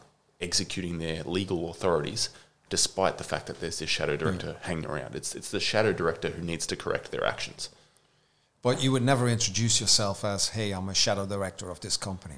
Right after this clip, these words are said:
Speaker 2: right?
Speaker 1: No, they would probably introduce themselves as a major shareholder. Um, James Packer has been at a royal
Speaker 2: Mm.
Speaker 1: commission for Crown Resorts. He was a major shareholder, but he was not a director.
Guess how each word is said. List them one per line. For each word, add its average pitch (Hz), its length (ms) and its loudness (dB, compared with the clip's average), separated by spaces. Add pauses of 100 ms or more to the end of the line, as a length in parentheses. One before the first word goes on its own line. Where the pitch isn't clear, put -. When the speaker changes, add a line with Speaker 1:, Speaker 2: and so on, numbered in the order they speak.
Speaker 2:
right? 107 320 -8
Speaker 1:
No, - 240 -6
they 98 100 6
would 110 140 4
probably 113 200 2
introduce - 340 -6
themselves - 340 -2
as 87 160 -14
a 85 60 -8
major 87 400 -6
shareholder. 80 460 -4 (440)
Um, 92 360 -2
James 95 420 -2
Packer 80 380 -6
has 78 200 -6
been 80 300 -6
at 82 160 -4
a - 40 -8
royal 90 280 -2
Speaker 2:
Mm. 127 80 4
Speaker 1:
commission 82 400 2 (220)
for 85 560 0 (200)
Crown 113 320 2
Resorts. - 480 -4 (280)
He 104 100 -8
was 90 100 -4
a 85 80 -2
major 80 300 -4
shareholder, 92 440 0
but - 180 -10
he 95 100 -6
was 87 160 -4
not 90 320 -4
a 76 60 -6
director. 71 520 -6